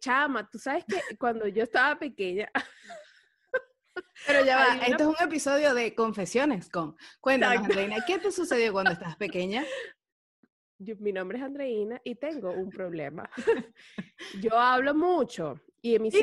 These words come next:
Speaker 1: siempre de
Speaker 2: ¿Viste que por qué
Speaker 1: pequeña
Speaker 2: hemos llegado al episodio veintitrés? Lo acaba de declarar,
Speaker 1: <laughs>
Speaker 2: Andreina
Speaker 1: Lo acabo
Speaker 2: dice
Speaker 1: de
Speaker 2: que
Speaker 1: admitir. <laughs> Te lo juro. A mí, todas las boletas, no sé cómo se llamará acá, donde te ponen las calificaciones las maestras, todos,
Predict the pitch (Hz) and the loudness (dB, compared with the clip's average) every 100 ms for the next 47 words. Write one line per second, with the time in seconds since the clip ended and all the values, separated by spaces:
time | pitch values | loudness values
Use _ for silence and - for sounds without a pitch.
0 | 233 247 302 302 339 403 427 370 208 277 | 4 2 2 2 2 2 0 2 2 4
1 | 311 359 381 320 269 320 349 294 262 294 | 4 4 2 2 2 2 0 0 2 2
2 | 311 - 214 233 226 214 240 240 302 349 | 0 -2 -2 0 0 0 2 2 2 0
3 | 339 277 220 180 175 160 - 175 185 190 | -2 -2 -4 -8 -8 -10 -8 -8 -2 -2
4 | 196 - 233 277 302 359 339 285 262 269 | 2 2 4 4 6 6 6 2 0 0
5 | 254 - - _ - 320 - - - - | 0 -2 -10 _ -6 -6 -8 -8 -8 0
6 | - 269 - 254 - 262 240 233 269 302 | 2 2 0 -2 0 -2 0 0 4 6
7 | 302 311 269 202 370 554 571 571 571 269 | 6 6 2 0 0 2 4 2 2 0
8 | 269 302 - - - 294 302 349 381 370 | 0 -4 -12 -20 -6 0 4 4 4 2
9 | 294 254 233 233 269 294 311 254 226 247 | 2 2 2 4 2 0 -2 -4 -4 -6
10 | 269 311 320 226 185 180 185 247 302 294 | -6 -6 -6 -6 -4 -4 -4 -2 -2 -2
11 | 226 196 190 220 339 285 240 240 233 202 | -4 -4 -4 -4 -4 -4 -4 -6 -8 -8
12 | - 226 302 359 233 233 311 359 370 381 | -4 -2 -2 -2 0 0 -2 -6 -10 -12
13 | - - _ _ _ 254 247 262 285 311 | -16 -20 _ _ _ 2 4 4 4 4
14 | 330 | 2